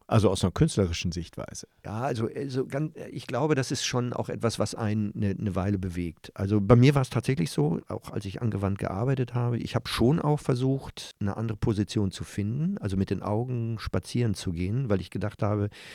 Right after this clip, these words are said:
Speaker 2: wenn du immer nur angewandt und immer nur, sag ich mal, bezahlbar professionell guckst, dann, dann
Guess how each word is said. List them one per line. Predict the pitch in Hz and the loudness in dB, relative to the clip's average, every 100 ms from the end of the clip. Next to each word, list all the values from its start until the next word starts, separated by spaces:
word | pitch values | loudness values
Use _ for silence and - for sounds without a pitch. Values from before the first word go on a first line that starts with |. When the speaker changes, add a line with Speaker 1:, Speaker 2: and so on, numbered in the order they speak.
| - | -10
Speaker 2:
wenn | - 95 | -2 -2
du | |
immer | - 110 117 | 0 0 0
nur | 123 110 | 0 0
angewandt | 104 113 101 104 110 | -2 -2 -2 -2 -4
und | 95 | -4
immer | 110 113 | -2 0
nur, | 107 110 107 - - - | 2 0 -2 -10 -20 -12
sag | - 98 | -8 -8
ich | 98 | -6
mal, | 104 90 | -4 -4
bezahlbar | - - - 107 123 117 | -4 -8 -4 -2 -2 -2
professionell | - - 95 - 95 113 | -2 -2 -4 -2 0 -2
guckst, | - - - - - | -4 -6 -8 -14 -8
dann, | 92 95 95 | -6 -6 -6
dann | 95 92 95 131 170 | -6 -6 -8 -12 -16